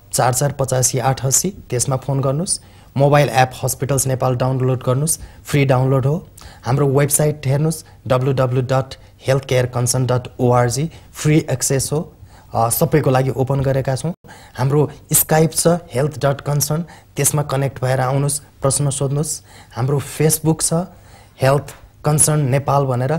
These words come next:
त्यसमा आउनुहोस्। तपाईँहरूले एकदमै खोजेको टिप्सहरू पाउनेदेखि हामीसँग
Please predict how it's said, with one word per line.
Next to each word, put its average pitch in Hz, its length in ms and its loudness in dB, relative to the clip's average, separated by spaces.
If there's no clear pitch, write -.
त्यसमा 156 300 0
आउनुहोस्। 143 380 -2
तपाईँहरूले 139 440 2
एकदमै 190 400 6
खोजेको 160 460 2
टिप्सहरू 139 540 0
पाउनेदेखि 135 520 -2
हामीसँग 123 500 -2